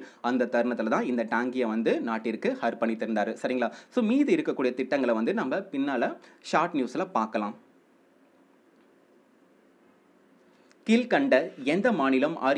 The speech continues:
யூனியன் பிரதேச அரசு ஜீரோ கோவிட் என்ற விழிப்புணர்வு பிரச்சாரத்தை தொடங்கி உள்ளது?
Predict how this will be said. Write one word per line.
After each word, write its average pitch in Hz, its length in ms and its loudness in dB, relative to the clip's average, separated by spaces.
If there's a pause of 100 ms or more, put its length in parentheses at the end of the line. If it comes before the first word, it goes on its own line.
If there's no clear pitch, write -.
யூனியன் 202 400 0
பிரதேச 127 460 0
அரசு 117 400 0 (460)
ஜீரோ 226 320 2 (160)
கோவிட் 165 400 2
என்ற 117 280 -2 (580)
விழிப்புணர்வு 180 540 2
பிரச்சாரத்தை 117 600 -2
தொடங்கி 117 420 0
உள்ளது? 113 420 0